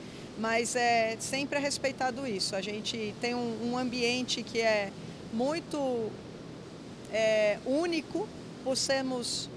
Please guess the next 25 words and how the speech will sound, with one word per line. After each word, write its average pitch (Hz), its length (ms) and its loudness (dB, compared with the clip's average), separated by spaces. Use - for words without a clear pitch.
rodeados 262 520 4
por 269 200 0
outros 262 320 2
cultivos, 269 680 -2
e 277 60 4
a 269 80 2
gente 302 240 -2
precisa 302 460 0
preservar 285 1160 2
essa 247 320 0
diversidade 233 800 -2
que - 80 -10
existe 226 320 -2
aqui. 180 240 -4
Se - 100 -2
a 233 60 -2
gente 254 260 -2
não 302 200 0
fizer 254 500 0
o 240 260 -2
uso 233 220 -4
de 202 100 -6
boas 240 300 -2
práticas 220 500 0
agrícolas, 208 720 -2